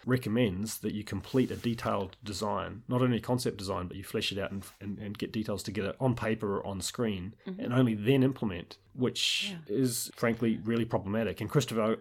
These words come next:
Speaker 1: Alexander is a h-, outspoken critic of this approach, and there's all these disciplines outside of permaculture, including the agile approach to software development and the lean startup methodology, humble consulting, uh, you know, you, you, you name it, where a,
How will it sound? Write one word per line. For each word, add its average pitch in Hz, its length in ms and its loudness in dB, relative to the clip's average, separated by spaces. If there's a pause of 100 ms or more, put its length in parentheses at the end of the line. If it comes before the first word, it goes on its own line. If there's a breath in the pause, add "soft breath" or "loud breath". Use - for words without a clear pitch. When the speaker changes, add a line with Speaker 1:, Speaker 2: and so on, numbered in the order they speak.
Speaker 1:
Alexander 110 500 2
is 98 100 0
a 92 80 0
h-, - 260 -12 (100)
outspoken 165 800 4
critic 110 520 0
of 101 140 -6
this 110 160 -4
approach, - 560 0 (300 loud breath)
and 120 140 2
there's 113 140 2
all 190 460 12
these 135 180 8
disciplines 123 680 4
outside 123 420 2
of 123 140 0
permaculture, 107 520 -2 (400)
including 101 420 0
the 110 100 2
agile 104 320 0
approach 101 380 -4
to 95 60 -8
software 98 400 -4
development 92 600 -2
and 92 320 -6
the 110 140 -4
lean 110 200 2
startup 101 380 0
methodology, 98 840 -2
humble 101 240 0
consulting, 92 800 -2 (560 soft breath)
uh, - 100 -4
you 151 100 2
know, 113 100 4
you, 117 260 4
you, 135 320 4
you 135 160 4
name 120 260 8
it, - 240 -6
where 95 380 -2 (520)
a, 104 60 -8